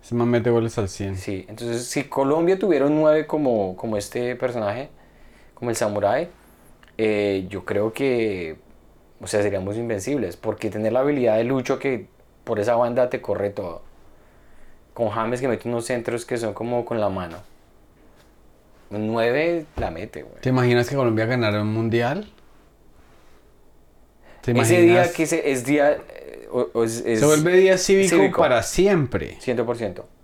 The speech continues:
Speaker 1: Y es que, o sea, es que, la, la, ¿sabes cuál es la verdad? Ganarle a Francia es casi imposible. Francia es un equipo muy, muy, muy... o sea, Mbappé...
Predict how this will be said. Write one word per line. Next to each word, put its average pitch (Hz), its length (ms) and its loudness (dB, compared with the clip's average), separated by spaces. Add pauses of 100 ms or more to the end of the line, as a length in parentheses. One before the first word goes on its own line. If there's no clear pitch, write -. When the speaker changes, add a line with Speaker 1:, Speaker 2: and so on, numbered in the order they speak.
(1400)
Speaker 1:
Y 120 680 2 (420)
es - 160 -10
que, 131 280 0 (120)
o 107 80 -2
sea, 117 220 0
es 107 100 -4
que, 135 120 -2
la, 127 180 -4
la, 117 120 -10 (200)
¿sabes 147 240 0
cuál 160 180 0
es 156 60 0
la 165 80 4
verdad? 147 440 4 (1500)
Ganarle 131 400 2
a 135 40 -6
Francia 143 460 2
es 135 120 -2
casi 135 240 -2
imposible. 120 600 -4 (960)
Francia 123 380 0
es 131 60 2
un 131 100 2
equipo 123 680 0 (1160)
muy, 151 760 6
muy, 131 360 4
muy... 120 420 2
o 110 60 -2
sea, 117 260 0
Mbappé... 127 760 0